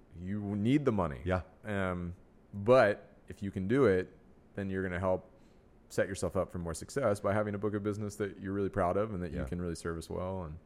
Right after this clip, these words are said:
Speaker 2: Yeah, and if you have, if you have, man, that's a, a great point for mentors. I mean, if you have a mentor that says, "Here's how that's gonna go down."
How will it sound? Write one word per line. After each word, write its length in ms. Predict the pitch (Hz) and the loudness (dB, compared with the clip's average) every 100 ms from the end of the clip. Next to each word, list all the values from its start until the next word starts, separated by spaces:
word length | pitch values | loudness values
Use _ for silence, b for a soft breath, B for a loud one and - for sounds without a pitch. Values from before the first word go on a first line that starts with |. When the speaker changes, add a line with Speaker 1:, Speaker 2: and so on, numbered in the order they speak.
| b b | b b
Speaker 2:
Yeah, 100 | 196 | 6
and 80 | 123 | 8
if 100 | 123 | 8
you 80 | 135 | 10
have, 300 | 180 127 139 | 10 10 4
if 140 | 117 | 8
you 80 | 120 | 10
have, 180 | 120 127 | 12 12
man, 220 | 117 117 107 | 10 10 10
that's 200 | 107 - | 8 6
a, 80 | 101 | 4
a 60 | 104 | 6
great 180 | 107 104 | 6 6
point 160 | 110 | 6
for 80 | 95 | 2
mentors. 380 | 87 131 101 82 | 2 0 0 0
I 20 | |
mean, 80 | 90 | 0
if 80 | 92 | 0
you 60 | 98 | 4
have 220 | 117 117 | 6 6
a 40 | |
mentor 380 | 101 117 117 95 | 6 6 6 4
that 160 | 85 - | 2 2
says, 240 | 104 90 | 2 2
"Here's 240 | - 135 | 2 4
how 140 | 135 147 | 6 6
that's 240 | 120 110 | 6 4
gonna 160 | - 104 | 2 2
go 160 | 92 | 2
down." 420 | 90 92 78 76 | 0 0 -2 -6